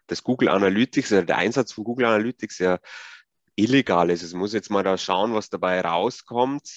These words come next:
Also wie gesagt, ich bin jetzt auch kein Anwalt, aber es ist eigentlich, glaube ich, kurz gesagt mal so,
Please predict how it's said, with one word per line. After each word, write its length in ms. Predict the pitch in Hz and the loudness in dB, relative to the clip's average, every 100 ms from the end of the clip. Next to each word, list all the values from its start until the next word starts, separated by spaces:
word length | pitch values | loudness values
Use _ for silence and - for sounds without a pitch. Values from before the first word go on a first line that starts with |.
| - | -12
Also 180 | 85 87 | -12 -10
wie 100 | 95 | -8
gesagt, 320 | 92 95 - | -4 -4 -4
ich 60 | - | -6
bin 120 | 95 | -4
jetzt 140 | 95 | -2
auch 200 | - 92 | -2 -2
kein 180 | - 92 | -2 -2
Anwalt, 540 | - 104 113 117 120 - | 0 0 2 2 2 0
aber 160 | 87 | -2
es 140 | 87 110 | -4 -6
ist 200 | - - | -6 -2
eigentlich, 420 | 82 107 107 - | 0 0 -4 -2
glaube 200 | 90 92 | -4 -4
ich, 100 | - | -8
kurz 500 | - 113 120 - - - | -6 -2 -2 -4 -8 -4
gesagt 440 | 95 98 104 - | 0 2 2 2
mal 140 | 101 | 0
so, 320 | 92 98 110 | 2 2 2